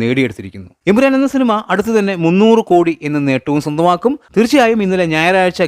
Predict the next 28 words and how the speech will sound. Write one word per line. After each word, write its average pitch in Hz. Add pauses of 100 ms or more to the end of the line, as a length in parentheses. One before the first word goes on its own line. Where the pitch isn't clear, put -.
ഗംഭീര 165
കളക്ഷനാണ് 165
സിനിമയ്ക്ക് 156
വന്നിരിക്കുന്നത്. 196 (280)
എന്തായാലും 254 (200)
എല്ലാ 196 (160)
റെക്കോർഡുകളും 208 (260)
ഇപ്പോ 185 (200)
എമ്പുരാന്റെ 185
പേരിലാണ്. 190 (360)
ഈ 226
റെക്കോർഡുകൾ 233 (140)
മറികടക്കാൻ 180 (220)
മറ്റൊരു 233 (180)
മോഹൻലാൽ 190
ചിത്രം 160
തന്നെ 143 (220)
ഇനി 135 (160)
വേണ്ടിവരും. 165 (200)
വലിയ 226 (180)
മോഹൻലാൽ 175
ചിത്രത്തിന് 143 (240)
ഒരു 156
പോസിറ്റീവ് 147
വന്നു 143
കഴിഞ്ഞാൽ 127 (200)
ഈ 208
റെക്കോർഡുകളെല്ലാം 196